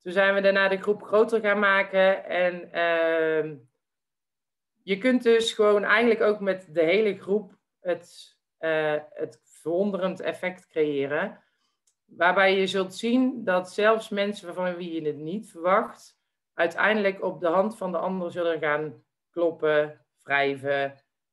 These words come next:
eh, kriebelen, om te kijken of dat hun ook het geluid kunnen laten veranderen. En dat is gewoon echt heel erg mooi om te zien. En dan heb je ook echt dat groeps, eh,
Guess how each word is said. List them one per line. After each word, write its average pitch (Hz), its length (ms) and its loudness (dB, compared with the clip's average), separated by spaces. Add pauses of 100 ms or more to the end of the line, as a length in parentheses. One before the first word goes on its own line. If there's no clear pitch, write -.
eh, 135 320 -6
kriebelen, 147 800 -2
om 165 500 -10
te - 120 -20
kijken 185 340 0
of 175 100 -4
dat 170 180 -4
hun 175 300 -4
ook 190 320 0
het 151 120 -6
geluid 135 360 -6
kunnen 135 200 -12
laten 127 300 -8
veranderen. 127 600 -12 (360)
En - 100 -10
dat 147 140 -4
is - 80 -18
gewoon 165 220 -2
echt 147 220 -6
heel 143 180 -2
erg 139 200 -4
mooi 139 180 -6
om 135 100 -10
te 135 120 -20
zien. 135 360 -10
En 143 100 -12
dan 143 160 -10
heb 156 140 -8
je 156 100 0
ook 151 100 -2
echt 147 180 -6
dat 151 180 -12
groeps, - 380 -10
eh, 139 420 0